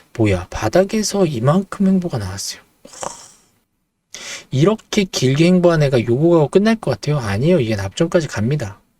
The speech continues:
이 이만 원 목표 잡고 대응하셔도 돼요. 강하게 말씀드릴게요. 시장이 나쁘지만 제가 강하게 말씀드릴게요. 이만 원 근처, 이만 원, 여기 근-, 어, 이 근처가 만 칠천오백 원 갑니다. 이거 당연히 매수해야 되는 사인이고 매수해야 되는 타점이에요.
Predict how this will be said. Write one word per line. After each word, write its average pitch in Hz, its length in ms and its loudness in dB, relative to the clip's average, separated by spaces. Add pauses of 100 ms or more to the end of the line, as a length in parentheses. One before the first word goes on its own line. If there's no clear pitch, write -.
이 107 200 -4
이만 170 240 2
원 147 120 2
목표 107 240 -4
잡고 123 280 -6
대응하셔도 147 480 2
돼요. 110 380 0 (760)
강하게 151 380 0
말씀드릴게요. 113 480 -2
시장이 240 540 0
나쁘지만 131 840 0
제가 110 200 -8
강하게 156 380 -2
말씀드릴게요. 110 580 -6 (420)
이만 185 280 2
원 196 100 0
근처, 151 360 0
이만 156 280 2
원, 160 100 0 (200)
여기 113 140 0
근-, 131 280 -4 (100)
어, 104 120 -4
이 107 100 -6
근처가 120 340 -4
만 120 200 0
칠천오백 147 500 0
원 131 100 0
갑니다. 120 520 -4 (420)
이거 156 140 2
당연히 185 420 2
매수해야 120 400 2
되는 131 260 -2
사인이고 190 480 0
매수해야 117 400 0
되는 131 220 -2
타점이에요. 123 640 -2